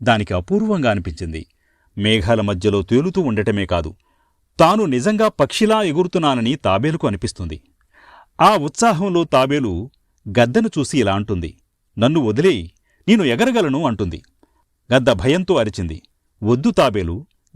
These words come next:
గట్టిగా పట్టుకో, ఇది నీకు సురక్షితం కాదు" అని అన్నది. కాని తాబేలు వినలేదు.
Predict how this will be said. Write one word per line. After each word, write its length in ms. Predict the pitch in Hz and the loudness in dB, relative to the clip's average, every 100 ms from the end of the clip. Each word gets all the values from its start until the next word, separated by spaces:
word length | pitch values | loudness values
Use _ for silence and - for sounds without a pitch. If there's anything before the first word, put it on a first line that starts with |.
| 120 | 0
గట్టిగా 280 | 147 262 214 | 2 0 0
పట్టుకో, 420 | 131 110 92 76 _ _ _ | -2 -4 -8 -10 _ _ _
ఇది 180 | 120 104 | -6 -2
నీకు 200 | 101 92 | -4 -4
సురక్షితం 540 | - 147 208 240 233 160 | -2 0 0 0 0 2
కాదు" 320 | 110 98 98 | 0 0 -4
అని 140 | - 143 | -2 -2
అన్నది. 340 | 87 78 78 _ _ _ _ _ _ - | -4 -8 -14 _ _ _ _ _ _ 2
కాని 240 | 131 131 | 4 4
తాబేలు 420 | 127 110 123 170 139 | 2 0 2 0 -2
వినలేదు. 440 | 107 104 85 | -2 -2 -2